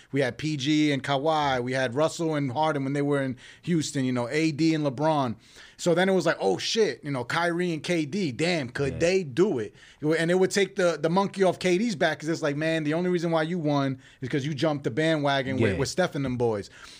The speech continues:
Speaker 1: So, okay, he goes to Brooklyn, a team that really don't got a fan base,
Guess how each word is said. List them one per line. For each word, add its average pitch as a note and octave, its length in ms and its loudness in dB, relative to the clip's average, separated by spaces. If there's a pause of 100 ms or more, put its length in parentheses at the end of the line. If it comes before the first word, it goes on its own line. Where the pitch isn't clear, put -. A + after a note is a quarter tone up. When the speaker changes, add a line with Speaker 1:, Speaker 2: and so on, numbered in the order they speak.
Speaker 1:
So, D#3 260 2
okay, E3 320 2
he D#3+ 120 2
goes F3+ 280 4
to D#3 80 0
Brooklyn, D#3 520 2
a C3+ 60 0
team F#3+ 280 0
that D#3 140 2
really E3+ 200 2
don't D#3+ 180 0
got F#3 160 0
a D3+ 40 -2
fan E3 360 -4
base, C3+ 320 -4